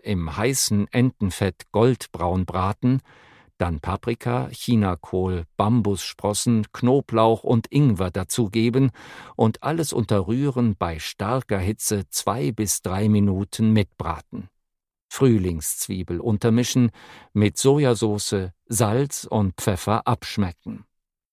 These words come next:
Viertens. Das Entenfleisch in dünne Scheiben schneiden, mit dem gezogenen Fleischsaft zum Gemüse geben und kurz mitbraten.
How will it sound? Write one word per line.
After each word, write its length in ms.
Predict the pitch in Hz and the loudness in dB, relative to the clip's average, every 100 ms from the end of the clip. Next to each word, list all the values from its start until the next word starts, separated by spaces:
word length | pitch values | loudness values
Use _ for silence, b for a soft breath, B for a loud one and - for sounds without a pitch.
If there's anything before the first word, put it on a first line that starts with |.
| _ _ _ _ - | _ _ _ _ -2
Viertens. 680 | - 92 73 120 147 - b b b b b | 2 2 0 -2 0 -4 b b b b b
Das 200 | - 131 | 2 2
Entenfleisch 840 | - 135 120 95 87 101 101 98 - | 4 2 2 -2 -2 2 2 0 0
in 260 | 113 98 | 0 0
dünne 240 | 151 165 110 | -2 -2 -2
Scheiben 520 | - 107 120 - 101 | -2 -2 -2 -2 -2
schneiden, 560 | - 101 107 113 117 B B B - | 0 0 2 4 2 B B B 0
mit 180 | 110 - | 0 4
dem 200 | 107 104 | 4 4
gezogenen 600 | 107 - 160 151 123 101 | 2 2 4 6 4 4
Fleischsaft 760 | - 113 131 - 120 110 - | 2 4 4 2 2 0 -2
zum 320 | - 113 101 98 | 2 4 4 4
Gemüse 500 | 95 127 151 117 104 | 4 4 4 0 0
geben 480 | 107 107 107 101 90 _ _ _ _ - | 0 0 2 0 -2 _ _ _ _ 2
und 280 | 110 87 | 2 2
kurz 380 | - 127 127 - | 2 2 2 2
mitbraten. 720 | 117 101 - 76 76 - - | 2 2 -2 -8 -8 -12 -20